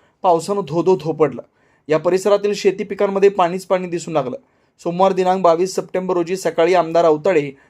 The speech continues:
यांनी या परिसराची पाहणी केली. शेतकरी आणि शेती पिकांचं झालेलं नुकसान पाहून त्यांचे पाय याच दिवशी मुंबईकडे वळले.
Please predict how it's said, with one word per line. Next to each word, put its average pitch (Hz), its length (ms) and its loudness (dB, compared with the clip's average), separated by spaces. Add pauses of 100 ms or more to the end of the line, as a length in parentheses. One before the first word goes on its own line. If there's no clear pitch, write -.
(140)
यांनी 156 200 0
या 185 80 2
परिसराची 190 520 -2
पाहणी 175 280 0
केली. 139 240 -4 (320)
शेतकरी 185 400 -2
आणि 202 140 -2
शेती 196 280 -2
पिकांचं 185 400 -2
झालेलं 170 380 -2
नुकसान 165 320 -4
पाहून 160 340 0 (360)
त्यांचे 165 240 -4
पाय 180 300 0
याच 170 200 2
दिवशी 180 240 -8
मुंबईकडे 160 420 -2
वळले. 123 220 -4